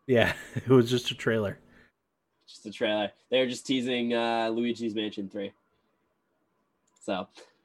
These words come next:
Speaker 2: uh, but yeah, that's, that's kinda all the stuff that I thought were worth talking about.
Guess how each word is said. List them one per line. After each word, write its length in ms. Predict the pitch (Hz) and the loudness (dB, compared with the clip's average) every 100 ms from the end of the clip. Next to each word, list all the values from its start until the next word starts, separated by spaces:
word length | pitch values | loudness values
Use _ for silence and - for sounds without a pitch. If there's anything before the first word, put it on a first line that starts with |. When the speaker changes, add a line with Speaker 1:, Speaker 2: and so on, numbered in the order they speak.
| _ | _
Speaker 2:
uh, 400 | - 185 185 185 180 | 0 4 4 4 2
but 100 | 226 | 0
yeah, 280 | 330 247 151 | 4 4 4
that's, 440 | 123 156 165 - | 4 0 0 -8
that's 220 | - 160 - | -6 -6 -4
kinda 420 | 220 165 120 101 | -2 2 2 0
all 180 | 120 117 | 0 -2
the 200 | 123 101 _ | -2 -6 _
stuff 320 | - 110 117 | -12 -8 -8
that 100 | 107 | -4
I 140 | 104 107 - | -4 -6 -6
thought 240 | 120 120 - | -6 -4 -4
were 300 | 127 127 127 - | -4 -4 -6 -14
worth 240 | 135 135 _ _ _ | -10 -10 _ _ _
talking 300 | - 143 147 | -10 -10 -6
about. 380 | 143 147 147 - | -4 -2 -2 -4